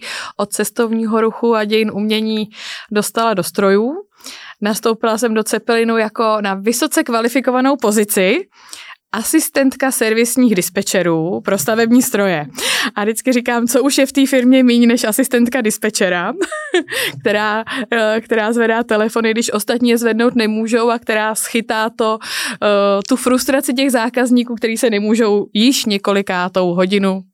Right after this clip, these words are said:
dovolat. Takže takhle jsem začala. Eh, nějak jsem to dobře zvládla za prvních tři čtvrtě roku, takže jsem dostala další kariérní příležitost a postoupila jsem na prodejce náhradních dílů a tam se to, eh,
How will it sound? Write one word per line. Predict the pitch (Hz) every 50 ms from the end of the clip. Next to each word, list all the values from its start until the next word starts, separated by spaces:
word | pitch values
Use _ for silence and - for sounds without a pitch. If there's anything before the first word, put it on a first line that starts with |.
| -
dovolat. | 180 175 160 165 156 143 - - - - - - - - - - - _
Takže | - 202 202 214 202 180
takhle | - 190 - 262 247
jsem | - 233 185
začala. | 175 170 170 - 240 233 254 294 330 359 - - - - - - - - - - - 202
Eh, | 190 185 180 175 175 175 175 170 175 180 185 - _ -
nějak | 202 208 208 220 -
jsem | - 269 262 254
to | 269 247
dobře | 220 214 214 208 285 269
zvládla | 214 185 175 175 175 180 190 202
za | 220 240 220
prvních | 226 240 233 220 233 240 240
tři | - - 240
čtvrtě | 240 - 233 240 - 247
roku, | 233 240 240 240 269 269 285 - - _
takže | - 185 180 202
jsem | 190 - 208 196
dostala | 185 185 - 196 185 175 180
další | 180 185 202 202 - - 247
kariérní | 240 - 190 180 180 180 180 185 190 196 202
příležitost | - - 226 180 170 170 190 208 196 - 190 202 233 247 - - - - - - -
a | 185
postoupila | - 185 180 - 220 208 208 - 220 214 220
jsem | - 233 226
na | 233 220
prodejce | - 220 202 196 202 214 - - 226
náhradních | 214 208 214 233 233 233 226 254 262 202
dílů | 175 185 185 175 165 165 165 185 233 330 349 _ _ - - - - - - - - _ -
a | 190 190 190 190 190 190 190 190 196 208 214 - -
tam | - 196 190 202 214
se | 214 - 247
to, | 240 - 240 226 226 233 233 233 233 247
eh, | 214 202 202 202 202 190 190 196